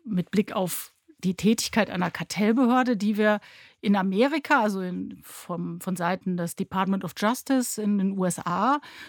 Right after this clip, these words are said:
schon seit einigen Jahren sehen, die sich da auch durch mehrere Branchen schon durch, äh, gezogen hat. Also ob man jetzt in Silicon Valley schaut oder auch, ähm, in bestimmten Chemie- und Pharmabereichen,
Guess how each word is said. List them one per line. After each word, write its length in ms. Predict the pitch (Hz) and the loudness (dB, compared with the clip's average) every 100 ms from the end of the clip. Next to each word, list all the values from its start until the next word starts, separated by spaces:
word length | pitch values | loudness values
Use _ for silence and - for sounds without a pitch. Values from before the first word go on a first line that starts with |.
| - | -6
schon 260 | - 208 | 0 2
seit 220 | 190 190 - | 2 0 0
einigen 360 | 196 208 180 | 0 2 0
Jahren 500 | 180 175 196 247 277 | -2 2 2 4 4
sehen, 480 | 247 262 285 302 294 - - 202 | 4 2 4 4 2 -2 -6 0
die 60 | |
sich 180 | 196 185 | 0 0
da 140 | 190 | 0
auch 140 | 208 - | -2 -2
durch 200 | 196 - | -2 0
mehrere 400 | 190 185 175 175 | 2 0 0 -2
Branchen 460 | 170 202 269 247 | 2 4 6 6
schon 200 | - 190 | 4 0
durch, 380 | 185 254 285 - _ - - - _ | 0 0 0 -6 _ -20 -20 -20 _
äh, 380 | 208 196 185 180 | 0 2 2 -2
gezogen 580 | 180 - 185 175 185 185 | -4 -2 -2 -2 -2 0
hat. 180 | 214 | 0
Also 220 | 190 170 180 | -2 -4 -6
ob 140 | - | -4
man 120 | 170 | -2
jetzt 280 | 165 175 - | -2 -4 -4
in 140 | 165 | -4
Silicon 500 | - 208 190 185 175 | -2 0 0 0 0
Valley 480 | 175 208 240 226 220 | 2 4 6 6 2
schaut 640 | - 208 180 190 202 - | 0 0 2 2 0 -2
oder 280 | - 175 165 | -6 -6 -4
auch, 360 | 185 170 - - | -2 -4 -8 -8
ähm, 380 | 180 175 175 196 | -6 -2 -2 -4
in 200 | 277 196 | -2 0
bestimmten 400 | 175 - 190 - | 0 -2 -2 -2
Chemie- 400 | - 196 196 208 | 0 2 4 2
und 120 | 196 165 | 0 0
Pharmabereichen, 1000 | 202 214 269 226 196 208 220 240 240 | 4 6 6 4 0 0 0 4 2